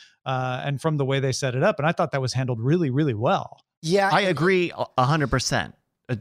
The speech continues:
Speaker 3: for the record, Tom, I agree with you on that f-, sentiment a hundred percent.
Speaker 2: I, I, I think that, um, they played it safe in that they accurately, <sighs> when they mentioned a book opening, it was a real book, book opening. When they depicted a board, it was play that made sense.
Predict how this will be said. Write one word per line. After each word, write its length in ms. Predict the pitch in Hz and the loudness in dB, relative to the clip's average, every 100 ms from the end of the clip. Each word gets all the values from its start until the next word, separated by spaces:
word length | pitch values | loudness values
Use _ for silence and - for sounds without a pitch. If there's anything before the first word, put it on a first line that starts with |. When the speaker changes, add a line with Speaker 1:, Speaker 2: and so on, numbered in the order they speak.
| - | -8
Speaker 3:
for 200 | - 135 | -4 -2
the 100 | 110 | 0
record, 300 | 107 - - | -2 -4 -12
Tom, 180 | - - | -14 -6
I 160 | 107 | 0
agree 320 | 107 101 117 113 | 0 0 0 0
with 160 | 104 | -2
you 100 | 104 | -2
on 100 | 98 | -4
that 100 | 90 | -4
f-, 220 | - - - | -8 -16 -14
sentiment 260 | 92 - | -12 -12
a 40 | - | -12
hundred 160 | - | -10
percent. 280 | - 135 175 - | -6 -2 -4 -2
Speaker 2:
I, 60 | 165 | -6
I, 80 | - | -2
I 80 | 160 | -4
think 320 | - 254 - | 0 -2 -2
that, 380 | 190 165 156 - - | 0 2 0 -4 -4
um, 480 | 156 139 135 139 135 - | -2 0 0 -2 -6 -2
they 140 | 151 | -4
played 300 | 143 - 220 | -2 0 2
it 140 | 214 | 0
safe 560 | - - 151 123 113 - - | -2 0 0 0 -2 -6 -6
in 180 | 147 131 | -2 0
that 260 | 123 131 | -2 -2
they 420 | 131 127 127 120 - _ - | -2 0 0 -4 -8 _ -8
accurately, 840 | 139 160 - 190 185 175 160 151 - 143 | -6 -6 -2 -2 0 0 0 -2 -6 -10
<sighs> 180 | - - | -10 -6
when 220 | 160 147 | -2 0
they 80 | 135 | 0
mentioned 440 | 143 170 196 170 | -2 -2 -2 -2
a 40 | 151 | -2
book 240 | 147 143 | -2 0
opening, 600 | 135 123 120 117 120 143 | 0 0 0 0 -2 -4
it 120 | 131 | -6
was 280 | 120 127 120 - | 0 0 0 -2
a 100 | 127 | -2
real 280 | 110 123 135 | 0 0 2
book, 360 | 120 113 - - | 2 0 -2 -12
book 300 | 123 131 - | -4 -2 0
opening. 400 | 113 110 110 117 - - | -2 -2 -4 -4 -8 -6
When 140 | 120 | -2
they 100 | 120 | -2
depicted 400 | 123 113 156 185 | -2 -6 -4 -2
a 60 | 170 | -2
board, 480 | 147 127 120 135 147 | 0 2 2 0 -2
it 140 | 135 131 | -4 -2
was 320 | 131 123 113 | 0 -2 -2
play 320 | - 139 131 | -4 0 0
that 140 | 143 - | 0 -2
made 240 | 131 147 | -4 -2
sense. 420 | - 113 104 135 | -4 -2 -4 -4